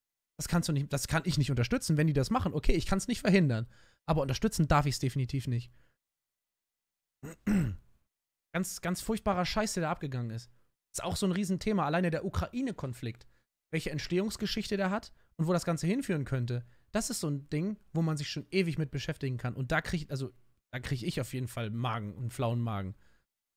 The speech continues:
Das füttert richtig Depressionen. Vor allem, weil man machtlos ist, wenn man sich so denkt,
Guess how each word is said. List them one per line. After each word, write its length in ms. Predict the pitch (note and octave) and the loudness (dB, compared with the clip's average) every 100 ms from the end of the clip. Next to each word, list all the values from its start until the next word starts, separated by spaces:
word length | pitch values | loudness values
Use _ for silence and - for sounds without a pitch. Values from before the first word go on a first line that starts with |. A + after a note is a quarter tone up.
| _ | _
Das 160 | D3 - | -2 0
füttert 380 | G#3 F#3 C3+ C#3 | 0 0 0 0
richtig 300 | E3+ D#3+ - | 2 0 0
Depressionen. 640 | C3+ - A#2+ B2 A#2 A2 - _ _ _ - | 0 -2 -2 -4 -4 -6 -10 _ _ _ -4
Vor 80 | C3 | 0
allem, 140 | F3 | 2
weil 80 | E3+ | 2
man 160 | D#3 D#3+ | 2 0
machtlos 480 | F#3 - D#3+ C#3 | 0 2 2 0
ist, 180 | - D3 | -2 -2
wenn 80 | D3+ | 2
man 140 | D3 | 2
sich 100 | D3 | 0
so 80 | - | -2
denkt, 300 | C#3+ D3+ D#3+ | 0 0 -2